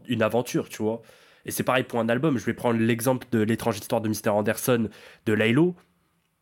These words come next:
C'est un storytelling, c'est, c'est une évolution, c'est quelque chose, quoi. Tu vas pas ressortir de ce projet-là autrement que ce que tu as été avant.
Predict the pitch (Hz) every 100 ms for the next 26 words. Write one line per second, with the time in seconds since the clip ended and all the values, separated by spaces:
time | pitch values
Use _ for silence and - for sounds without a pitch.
0 | _ _ - - 110 104 104 107 104 101
1 | - - 120 123 123 120 185 160 123 -
2 | 107 104 104 104 104 - - _ _ _
3 | _ _ - - - 110 110 123 135 135
4 | 131 131 - 165 175 - 107 123 - 147
5 | 180 147 - 117 - 117 139 160 143 -
6 | 117 - 143 123 - - 123 113 123 143
7 | - _ _ _ _ _ _ _ - 165
8 | - 147 143 170 - 131 - 131 - 123
9 | 117 120 147 151